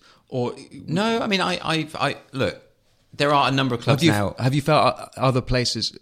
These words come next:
Speaker 1: where you felt pushback because of your
Speaker 2: Yeah, there are places that won't book me anymore, uh, and that's fine because I'm not, I'm not so much interested in doing the club circuit anymore. You know, I mean, I, I, I, I did a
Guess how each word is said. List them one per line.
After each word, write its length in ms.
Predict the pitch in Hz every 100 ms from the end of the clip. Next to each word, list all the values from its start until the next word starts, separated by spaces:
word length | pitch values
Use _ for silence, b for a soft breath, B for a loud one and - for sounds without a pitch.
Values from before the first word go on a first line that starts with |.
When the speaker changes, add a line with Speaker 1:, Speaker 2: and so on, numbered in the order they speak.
| -
Speaker 1:
where 200 | - 117
you 200 | 113 113
felt 380 | 104 - 113 98
pushback 540 | 135 123 - 90 - -
because 240 | - 101
of 100 | 98
your 220 | 98 95 95
Speaker 2:
Yeah, 180 | - - b b
there 100 | 160
are 40 |
places 340 | 151 151 - 113
that 120 | 107
won't 220 | 107 90
book 260 | 104 - 92
me 180 | 87 -
anymore, 640 | 82 82 80 80 92 113 _
uh, 420 | 92 87 87 87 90 b b b _
and 140 | 98 98
that's 160 | 92
fine 460 | - 104 92 82 92
because 220 | - 95
I'm 180 | 98 95
not, 240 | 95 - _ _ - B B B B B
I'm 80 | 107
not 100 | 120
so 100 | -
much 140 | 113 98
interested 400 | 107 127 - 107
in 80 |
doing 140 | 95 90
the 60 | 90
club 180 | 110
circuit 340 | - 85 - -
anymore. 380 | 78 80 78 85
You 80 |
know, 180 | 95 101
I 100 | 82
mean, 120 | 101
I, 120 | 98 95 -
I, 100 | 90 -
I, 180 | 87 -
I 80 | 92
did 180 | 104
a 60 | 98